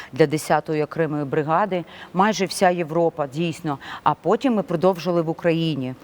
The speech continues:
І це вже два роки ми робимо великі тури містами України. І не тільки містами, а маленькими навіть селищами,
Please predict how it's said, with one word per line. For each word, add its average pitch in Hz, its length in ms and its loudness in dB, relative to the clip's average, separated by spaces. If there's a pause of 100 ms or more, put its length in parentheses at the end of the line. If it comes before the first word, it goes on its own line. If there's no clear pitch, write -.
(240)
І 160 100 2
це 180 200 4
вже 147 200 -2
два 151 200 0
роки 220 280 2
ми 175 160 2
робимо 165 340 0
великі 175 400 0
тури 165 460 0
містами 170 600 0 (240)
України. 160 840 0
І 170 100 2
не 175 120 2
тільки 226 360 -2
містами, 160 640 -2 (320)
а 160 100 6
маленькими 180 580 0
навіть 180 300 0
селищами, 170 760 2